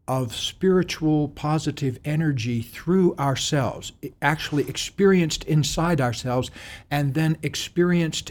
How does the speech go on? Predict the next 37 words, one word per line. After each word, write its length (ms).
in 120
our 160
relations 540
with 140
other 200
people. 440
So 420
we 140
say 200
that 240
when 240
you're 180
living 720
right, 380
you 160
feel 460
a 40
flow 440
of 180
positive 500
energy 440
and 120
spiritual 460
connection 500
inside 480
yourself, 380
and 120
you 140
also 300
see 440
it 220
in 140
other 200
people. 580
You 140
see 460
them 360